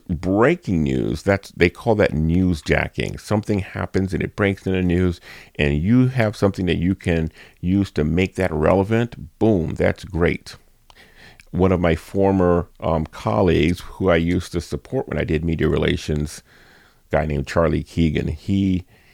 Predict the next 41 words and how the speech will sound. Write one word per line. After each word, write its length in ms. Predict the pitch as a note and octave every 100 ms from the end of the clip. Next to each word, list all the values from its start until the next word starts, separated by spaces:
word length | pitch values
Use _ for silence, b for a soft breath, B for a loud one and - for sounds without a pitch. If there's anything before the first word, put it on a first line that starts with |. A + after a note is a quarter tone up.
| b
he 300 | - B2 A#2+
was, 340 | G2 E2+ E2+
like, 240 | F2+ F2+
legendary 760 | E2+ F2 F#2+ F#2 E2+ E2 D#2 D#2
in 200 | - D#2
the 160 | D#2 -
air 160 | - F2+
traffic 440 | - D#2+ - D#2
control 480 | - D2+ - D2+ D#2
space. 460 | - - D2 C2 C#2+
And 140 | D2
when 100 | C#2+
I, 220 | D2 D2+ - b b b
when 100 | F2+
I 80 | C#2+
worked 460 | D#2 D#2+ D#2+ - -
to 100 | D#2+
support 440 | - - D#2+ -
that 220 | E2+ D2+
business, 460 | E2+ F2 - A#1+ -
and 220 | C#2 D2 B B B
we 120 | F#2
would 220 | G2+ E2 -
go 140 | -
out 100 | F2+
on 60 | D#2+
the 60 |
road 260 | D2+ E2 E2
and 80 | D2+
we, 60 | -
we 140 | D2+ F2+
did 260 | E2+ E2 -
interviews 400 | F2 E2 E2 - -
all 180 | D#2
the 120 | D2 -
time. 380 | - E2 C#2+
This 200 | B1+ D2+
guy 220 | - - D#2
was 160 | D#2
really 280 | E2 F2 E2
amazing. 720 | D#2+ D#2 D2 D#2+ D#2 B1 -